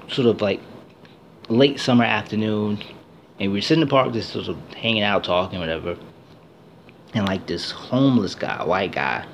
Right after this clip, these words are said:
kinda, like, stumbles over. He's kinda seemed a little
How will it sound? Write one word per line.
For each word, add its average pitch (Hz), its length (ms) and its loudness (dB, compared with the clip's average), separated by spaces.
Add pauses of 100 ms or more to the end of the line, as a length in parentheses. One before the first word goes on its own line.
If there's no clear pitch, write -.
(120)
kinda, 76 220 -6
like, - 240 -8
stumbles 95 440 -4
over. 80 320 -4
He's 87 140 -10
kinda 87 420 -6 (440)
seemed 160 420 -2
a 87 80 -6
little 92 300 -2